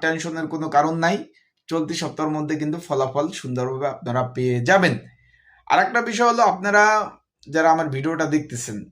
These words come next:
যারা ক্যান্ডিডেট রয়েছেন, অবশ্যই লাইক বাটনটি ক্লিক করে রাখবেন, সাবস্ক্রাইব করে রাখবেন চ্যানেলটা। আহ, ফলাফল প্রকাশ করলেই কিন্তু আমি YouTube চ্যানেলে আমি ভিডিও আপলোড দিব।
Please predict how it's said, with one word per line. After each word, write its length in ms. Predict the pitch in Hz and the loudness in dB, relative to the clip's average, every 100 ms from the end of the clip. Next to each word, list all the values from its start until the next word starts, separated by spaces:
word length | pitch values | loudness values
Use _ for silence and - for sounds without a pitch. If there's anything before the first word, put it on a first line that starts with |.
| _ | _
যারা 180 | 123 127 | -10 -6
ক্যান্ডিডেট 480 | 160 165 160 156 131 | -4 -4 -2 -2 0
রয়েছেন, 260 | 135 120 | -2 -2
অবশ্যই 520 | 127 151 - 190 180 - - _ - | -4 -4 -2 0 -2 -6 -20 _ -2
লাইক 300 | 143 160 165 | 0 2 0
বাটনটি 380 | 180 196 180 - - | -2 -2 -4 -8 -10
ক্লিক 280 | 190 196 196 | -6 -4 2
করে 160 | 202 | 4
রাখবেন, 580 | 190 190 180 202 208 247 - _ | 6 4 4 2 2 -6 -16 _
সাবস্ক্রাইব 520 | - 156 - 196 190 196 | -6 -6 -2 -2 0 0
করে 140 | 190 | 0
রাখবেন 300 | 180 190 185 | -2 -4 -2
চ্যানেলটা। 560 | 190 190 185 208 220 - - _ _ | -2 -2 2 2 2 -2 -20 _ _
আহ, 320 | - 151 143 | 4 6 4
ফলাফল 480 | 120 - 170 190 202 | 0 -2 0 2 2
প্রকাশ 300 | 202 208 220 | 0 -2 -4
করলেই 380 | - 226 220 240 | -6 -6 -4 -4
কিন্তু 220 | 240 254 | -4 -4
আমি 140 | 240 196 | -4 -2
YouTube 320 | 175 170 151 | -2 -4 -4
চ্যানেলে 300 | 165 151 147 | -4 -2 -2
আমি 140 | 139 | -2
ভিডিও 280 | 127 127 151 | -2 2 4
আপলোড 320 | 139 131 131 | 4 2 -2
দিব। 360 | 120 131 175 | -2 -4 -4